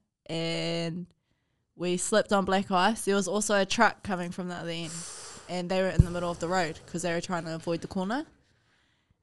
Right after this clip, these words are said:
Um, he flipped, oh, like, he just kept on going.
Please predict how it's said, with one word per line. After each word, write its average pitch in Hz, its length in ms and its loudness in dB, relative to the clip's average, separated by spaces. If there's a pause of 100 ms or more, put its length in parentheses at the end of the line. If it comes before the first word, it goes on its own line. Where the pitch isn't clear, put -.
(120)
Um, 170 760 0 (240)
he 202 300 0
flipped, 220 380 0 (200)
oh, 185 240 4
like, 185 300 2 (200)
he 226 220 4
just 226 380 2
kept 220 260 4
on 196 160 4
going. 175 380 2